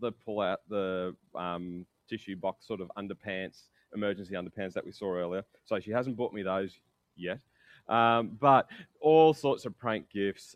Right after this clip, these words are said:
and wonderful things. One of the gifts that she bought me was a Gotta Go machine that, um, you could hold up to the phone if you want to get out of a phone call, and you press a button and it'll play, like, a dog barking or sirens wailing or whatever else, and say,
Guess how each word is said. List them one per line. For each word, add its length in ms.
and 420
wonderful 300
things. 240
One 180
of 80
the 160
gifts 260
that 140
she 120
bought 280
me 140
was 180
a 40
Gotta 320
Go 280
machine 480
that, 560
um, 320
you 100
could 140
hold 280
up 180
to 40
the 120
phone 520
if 100
you 60
want 120
to 60
get 120
out 160
of 160
a 80
phone 340
call, 320
and 100
you 60
press 240
a 60
button 360
and 80
it'll 140
play, 320
like, 280
a 40
dog 340
barking 580
or 200
sirens 720
wailing 420
or 60
whatever 320
else, 140
and 80
say, 80